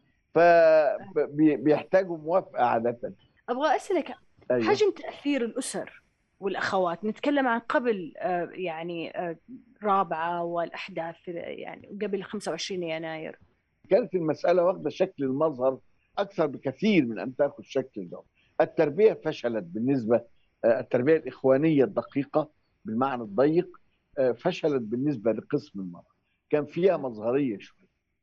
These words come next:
Speaker 1: وأنا طبعًا
Speaker 2: مم.
Speaker 1: عانيت من ذلك في التطبيق النفسي،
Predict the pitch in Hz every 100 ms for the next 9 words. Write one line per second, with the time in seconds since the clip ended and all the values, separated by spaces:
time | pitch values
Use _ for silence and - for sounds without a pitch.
0 | _ _ 147 180 190 208 208 170 147 156
1 | 196 185 147 139 165 165 135 - _ 117
2 | 101 165 - 110 113 113 - 131